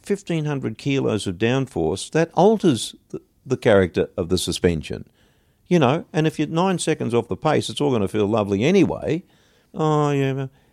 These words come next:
so then we'd, then we'd go th-, through this farcical bloody nonsense every Grand Prix where he had that full nose on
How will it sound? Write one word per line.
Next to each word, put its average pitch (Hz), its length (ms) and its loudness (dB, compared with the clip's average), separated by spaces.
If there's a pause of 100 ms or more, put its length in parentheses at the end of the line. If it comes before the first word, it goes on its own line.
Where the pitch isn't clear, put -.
(140)
so 143 380 4 (300)
then 185 280 2
we'd, 214 240 2
then 214 160 4
we'd 202 140 -2
go 170 200 4
th-, 147 160 0
through 143 300 -2
this 127 160 -2
farcical 165 580 -2
bloody 123 280 0
nonsense 113 460 -2
every 104 220 0
Grand 92 300 2
Prix 101 220 0
where 95 140 0
he 101 80 0
had 104 160 -2
that - 160 -2
full 151 220 -2
nose 110 400 0
on 69 300 -6